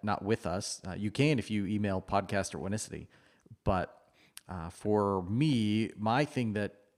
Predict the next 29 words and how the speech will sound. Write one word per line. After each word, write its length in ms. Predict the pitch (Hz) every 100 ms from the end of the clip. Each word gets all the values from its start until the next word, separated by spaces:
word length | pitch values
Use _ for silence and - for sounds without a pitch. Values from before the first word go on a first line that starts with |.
| -
ought 160 | 107 123
to 80 | 120
be 180 | 120
on 180 | 120 120
your 160 | 113 107
radar, 680 | 107 117 104 92 90 90 98 - - _ _ _ _ -
speaking 480 | - - 147 180 151
of 140 | 123 104
old 340 | 110 139 147
things, 720 | - 139 117 90 95 127 - - _ _ _ _ - - _ _ _ _ _ _
is 120 | 120 110
a 80 | 113
r-, 220 | 101 110 -
is 180 | 113 110
a, 180 | -
is 120 | 117 110
a 80 | 113
really, 580 | 113 120 131 131 127 117
is 120 | 117
a 60 | 110
really 280 | 110 127 143
old 340 | 120 131 107
book. 460 | 113 117 104 - -
Ironically, 420 | 104 104 113 - 104
it's 100 | 117
actually, 520 | 113 - 95 92 92 _ _
um, 480 | 95 87 85 85 87 95
Steve's 420 | - 120 139 131
book, 360 | 85 76 -